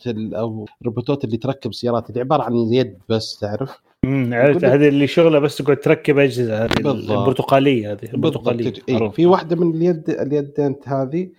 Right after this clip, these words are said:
Speaker 1: حق تركيب السيارات، تستخدم تركيب السيارات وزي كذا. كانوا يبغون يسوونها صيانة، ففي ثلاث أجهزة، ثلاث يدين،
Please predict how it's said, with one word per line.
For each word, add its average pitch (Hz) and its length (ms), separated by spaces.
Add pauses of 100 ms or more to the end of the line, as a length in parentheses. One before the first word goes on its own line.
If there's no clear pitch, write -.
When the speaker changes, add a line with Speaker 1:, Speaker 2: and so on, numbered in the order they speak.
Speaker 1:
حق 113 260
تركيب 131 380
السيارات، 117 600
تستخدم 113 420
تركيب 110 340
السيارات 101 480
وزي 98 120
كذا. 151 360 (280)
كانوا 170 400
يبغون 147 240
يسوونها 143 420
صيانة، 113 500 (100)
ففي 170 680 (200)
ثلاث 156 320
أجهزة، 107 460
ثلاث 143 380
يدين، 110 500